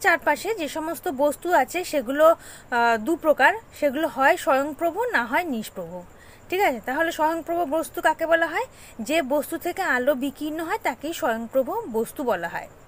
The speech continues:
সেক্ষেত্রে আমরা বলতে পারি যে সূর্য হচ্ছে প্রধান আলোক উৎস। এছাড়াও বৈদ্যুতিক বাতি বলো, মোমবাতির শিখা, লণ্ঠন, গ্যাস বাতি, এগুলো থেকেও আমরা আলো পাই, এগুলো আলো বিকিরণ করে, তাহলে এগুলো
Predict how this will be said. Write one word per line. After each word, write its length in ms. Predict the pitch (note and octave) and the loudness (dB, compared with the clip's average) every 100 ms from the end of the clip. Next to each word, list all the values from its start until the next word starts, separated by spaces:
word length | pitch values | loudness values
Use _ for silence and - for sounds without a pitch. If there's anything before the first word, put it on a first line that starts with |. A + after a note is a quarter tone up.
| - - - - - - - - | -20 -20 -20 -20 -20 -20 -20 -2
সেক্ষেত্রে 460 | D#4+ E4 F4 F4+ | 0 0 -2 0
আমরা 160 | D#4 D#4+ | 0 2
বলতে 320 | D4 C#4 D#4+ | 4 2 2
পারি 180 | D#4 D4 | -2 -2
যে 120 | D#4+ | -6
সূর্য 400 | - D4+ A#3+ D#4 | -6 -6 -4 -2
হচ্ছে 280 | D#4+ D#4 - | -2 -2 -4
প্রধান 400 | - C#4 D4 D#4 | 0 0 0 0
আলোক 340 | C4+ C4+ D4 | 2 2 2
উৎস। 280 | C#4+ - - G4+ - - - | -2 -6 -8 -8 -10 -20 -4
এছাড়াও 500 | B3 C4 D4+ D4 C#4+ C#4+ - - A3 | -2 -2 2 4 4 2 -8 -10 4
বৈদ্যুতিক 500 | C4 A#3+ C#4 C#4+ A#3 | 6 6 2 -6 0
বাতি 360 | B3+ B3 C#4 C4 | 2 2 -2 2
বলো, 380 | B3+ B3+ B3+ B3 - - | 4 6 4 2 -10 -2
মোমবাতির 460 | C4 C4 C4+ - C4 | 2 2 2 0 -6
শিখা, 540 | - B3 - B3+ A#3+ | -6 -8 -2 2 4
লণ্ঠন, 640 | B3 B3+ C4 B3+ C4 B3 | 4 4 2 -2 -2 0
গ্যাস 280 | A#3+ A#3+ A#3+ | 2 2 2
বাতি, 360 | A#3 A3+ E4 G#4+ - - - | -2 -2 -2 -4 -6 -8 -4
এগুলো 300 | A3 B3+ C#4 | -2 0 -2
থেকেও 240 | C#4 E4 | 0 0
আমরা 240 | D#4 D#4 | 2 4
আলো 180 | C#4 C#4+ | 4 4
পাই, 260 | - E4 A4 - - | 2 0 0 -8 -8
এগুলো 320 | A3 G#3+ B3 D4+ | -4 -2 2 4
আলো 240 | D4 D4 | 6 4
বিকিরণ 440 | D4 C#4 D#4 D#4+ | 0 -2 -2 0
করে, 240 | D#4 F4 B4+ | 0 -2 0
তাহলে 380 | F4+ C4+ D#4+ E4+ | -2 -2 -4 -4
এগুলো 360 | G3 B3 A4 | -2 -2 -2